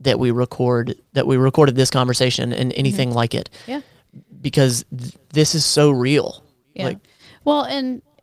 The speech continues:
Speaker 2: your realizations recently, you're now, um, you're going to see a therapist tomorrow, um, that's working on your mental health. You're going to see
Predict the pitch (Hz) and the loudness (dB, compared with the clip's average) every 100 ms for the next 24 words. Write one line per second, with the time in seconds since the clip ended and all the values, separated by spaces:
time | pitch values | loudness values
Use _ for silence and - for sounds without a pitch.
0 | - - _ 226 254 247 233 233 202 202 | -20 -20 _ -4 -2 0 -2 -6 -6 -4
1 | 208 - 196 185 170 - - 233 - 156 | -6 -4 -2 -4 -6 -8 -4 -2 -2 -4
2 | 165 165 175 - _ _ _ _ - 185 | -2 0 -2 -6 _ _ _ _ -4 -2
3 | 185 180 175 175 170 175 _ _ - 175 | 0 0 0 0 -2 -4 _ _ -8 -4
4 | 160 160 156 151 175 _ 165 175 170 170 | -4 -4 -4 -4 -8 _ -6 -2 0 -2
5 | 170 - 170 160 170 - 170 160 156 185 | -4 -4 -2 -2 -4 -10 -8 -6 -6 -6
6 | 190 - - _ - 208 175 170 214 - | -10 -14 -20 _ -4 -2 0 -2 -4 -6
7 | _ _ _ _ - 170 160 165 160 160 | _ _ _ _ -4 -2 0 -2 -4 -6
8 | 175 180 175 180 185 190 - 185 175 180 | -6 -4 -4 -2 -4 -6 -8 -6 -4 -4
9 | 185 170 196 - _ _ - 175 175 175 | -4 -4 -4 -10 _ _ -10 -6 -2 -2
10 | 175 175 180 - 170 165 165 | -2 -4 -8 -8 -6 -4 -6